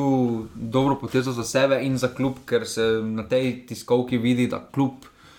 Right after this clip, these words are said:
ni bil pripravljen narediti tega koraka, da bi spremenil nekaj,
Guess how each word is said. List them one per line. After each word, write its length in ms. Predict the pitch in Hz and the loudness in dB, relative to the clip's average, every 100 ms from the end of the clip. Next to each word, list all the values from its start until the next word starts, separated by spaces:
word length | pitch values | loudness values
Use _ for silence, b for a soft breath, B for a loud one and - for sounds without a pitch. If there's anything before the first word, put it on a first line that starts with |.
| B B | B B
ni 260 | - 117 131 | -4 0 2
bil 200 | 127 131 | 4 2
pripravljen 760 | - 110 - 110 120 117 107 104 | 0 -6 0 2 4 2 -2 -2
narediti 400 | 104 101 113 - | -4 -4 -6 -2
tega 220 | 117 113 | 0 0
koraka, 480 | 113 104 110 110 113 | 0 0 0 0 0
da 140 | 104 | 0
bi 100 | 101 | -2
spremenil 640 | 98 - 104 104 113 127 | -8 -4 -2 0 2 4
nekaj, 360 | 123 120 123 | 4 2 0